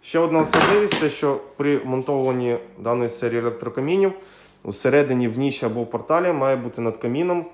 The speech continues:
приблизно десь сантиметр, бажано два простору для забору повітря в режимі обігріву.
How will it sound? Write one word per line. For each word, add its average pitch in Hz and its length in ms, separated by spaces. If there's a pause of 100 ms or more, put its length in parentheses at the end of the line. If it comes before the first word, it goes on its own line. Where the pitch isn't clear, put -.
приблизно 127 440
десь 113 360 (360)
сантиметр, 131 580
бажано 113 400
два 131 240
простору 165 720
для 117 280
забору 117 380
повітря 135 380
в 104 60
режимі 110 320
обігріву. 87 540